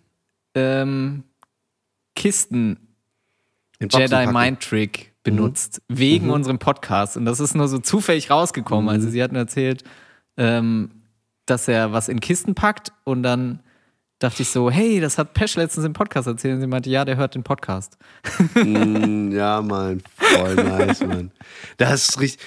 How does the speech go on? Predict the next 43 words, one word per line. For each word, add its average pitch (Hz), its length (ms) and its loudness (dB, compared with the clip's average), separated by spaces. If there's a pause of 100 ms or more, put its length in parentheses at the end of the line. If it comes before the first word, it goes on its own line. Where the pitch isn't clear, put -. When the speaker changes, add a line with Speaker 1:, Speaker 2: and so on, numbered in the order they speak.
(160)
Speaker 2:
weißt 135 180 0
du, 220 60 -4
das 170 200 -2
ist 160 100 -4
so, 151 160 0
wenn 139 100 2
man 139 180 4
dann 135 140 2
auch 131 120 0
so 131 220 2
irgendwie, 143 500 2
äh, 117 360 2 (1200)
make 139 340 0
a - 20 -2
difference 113 640 0
in 117 180 -2
irgendeiner 156 320 2
Art 139 160 2
und 127 100 -2
Weise 156 300 2
macht, 113 260 -2
ist - 140 -6
halt 98 180 -2
geil. 113 340 0 (160)
Also, 101 440 -2
äh, 107 500 -2
Speaker 1:
Voll 190 460 0
nice. 147 640 0
Also 110 220 -2
Speaker 2:
also, 113 180 2
dass 120 180 -2
es - 80 -10
dann, 131 220 2
dann 123 180 2
ankam 139 380 2
und 123 100 0
dann 135 140 2
auch 127 120 2
noch 123 240 0
praktisch - 380 -4
im 113 80 -6
Freundeskreis 110 800 0
ist - 420 -10